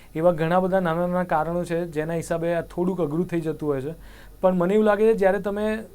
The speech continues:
નવી પેઢીને ભણાવવાનું ચાલુ કરશો, તો એમના through આ ક્રાંતિને આપણે ચોક્કસથી આગળ વધારી શકીશું. એટલે અમે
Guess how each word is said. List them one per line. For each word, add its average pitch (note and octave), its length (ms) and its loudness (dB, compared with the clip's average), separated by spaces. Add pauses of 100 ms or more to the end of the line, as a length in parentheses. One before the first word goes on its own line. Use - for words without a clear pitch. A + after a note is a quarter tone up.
નવી F3+ 280 2
પેઢીને F#3 460 4
ભણાવવાનું F3+ 480 2
ચાલુ E3 260 0
કરશો, D#3 380 0 (580)
તો E3+ 60 -2
એમના D#3+ 280 2
through F#3+ 600 0
આ E3 100 2
ક્રાંતિને E3 500 -2
આપણે E3+ 220 -2
ચોક્કસથી E3 1040 -4
આગળ D3 240 -2
વધારી C3+ 320 -2
શકીશું. A#2 420 -10 (400)
એટલે D#3+ 120 -2
અમે F3+ 340 0